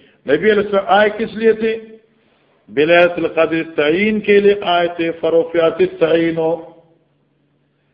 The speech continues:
وہ کہتے ہیں کہ لیلۃ القدر کی ذات رفع ہو گئی، ہم کہتے ہیں لیلۃ القدر کی تعین خود فرماتے ہیں، وَعَسَىٰ أَن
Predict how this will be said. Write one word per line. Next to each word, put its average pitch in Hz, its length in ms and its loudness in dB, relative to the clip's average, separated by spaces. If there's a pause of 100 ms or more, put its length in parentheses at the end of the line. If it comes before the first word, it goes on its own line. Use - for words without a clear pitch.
(380)
وہ 135 120 -4 (100)
کہتے 190 340 -2
ہیں 226 160 -2
کہ 196 80 -6
لیلۃ 175 300 -2
القدر 208 340 2 (120)
کی 233 120 -2 (140)
ذات 240 320 4
رفع 233 340 0
ہو 185 120 0
گئی، 160 160 -4
ہم 156 220 -10
کہتے 185 200 -8
ہیں 196 80 -4
لیلۃ 170 220 -2
القدر 175 380 -6
کی 180 80 -10 (120)
تعین 202 260 2 (1900)
خود 220 240 2
فرماتے 208 420 -2
ہیں، - 100 -12 (300)
وَعَسَىٰ 175 560 4
أَن 214 60 -2